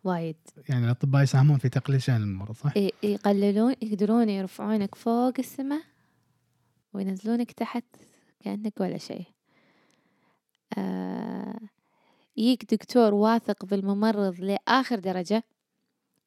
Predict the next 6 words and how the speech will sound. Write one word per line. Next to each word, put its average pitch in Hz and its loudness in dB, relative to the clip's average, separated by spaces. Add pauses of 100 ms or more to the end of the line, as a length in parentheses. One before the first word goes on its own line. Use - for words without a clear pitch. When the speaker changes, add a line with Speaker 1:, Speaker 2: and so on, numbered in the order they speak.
(120)
Speaker 1:
فوق 226 4 (220)
أبعد 214 2
مما 208 0
أحد 214 -2
يقدر 196 0
يتصور 190 4